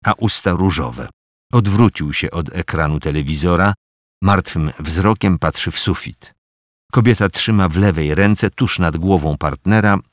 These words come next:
gałązkę z trzema czerwonymi kwiatkami, zaś prawą dłoń położyła na jego czole. W prawym dolnym rogu obrazu, na kołdrze, którą jest przykryty mężczyzna, leżą trzy czarne kostki domina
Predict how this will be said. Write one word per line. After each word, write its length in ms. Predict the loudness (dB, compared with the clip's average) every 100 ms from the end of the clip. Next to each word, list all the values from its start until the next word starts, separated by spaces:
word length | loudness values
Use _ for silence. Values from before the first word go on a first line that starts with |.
| -4
gałązkę 960 | 2 2 4 2 0 -2 -2 0 0
z 180 | -2 -6
trzema 400 | -4 -2 -2 -2
czerwonymi 520 | -4 -2 -2 0 -2
kwiatkami, 720 | -4 -8 -6 -6 -6 -6 -10 -14 _ _ _ -4
zaś 240 | -4 -4
prawą 460 | 0 2 2 2 2
dłoń 240 | 2 0
położyła 460 | 0 0 0 -2 -2
na 100 | -2
jego 260 | -4 -4
czole. 440 | -6 -8 -8 -12 -16 _ _ _ _ _ _
W 100 | -12
prawym 520 | -4 -2 0 -2 -4 0
dolnym 420 | 2 2 -2 -4
rogu 320 | -4 -4 -6
obrazu, 540 | -2 4 4 4 2 0 _ _ -8
na 140 | -6
kołdrze, 640 | -4 0 0 0 0 2 0 -4
którą 300 | -12 -8 -6
jest 160 | -6
przykryty 440 | -6 -6 -4 0 2
mężczyzna, 560 | 2 2 2 4 4 2 _ _ 2
leżą 320 | 4 4 2 0
trzy 340 | -4 -2 0
czarne 440 | 0 0 0 0 0
kostki 500 | -2 -2 -4 -6 -4
domina 580 | -2 0 2 2 2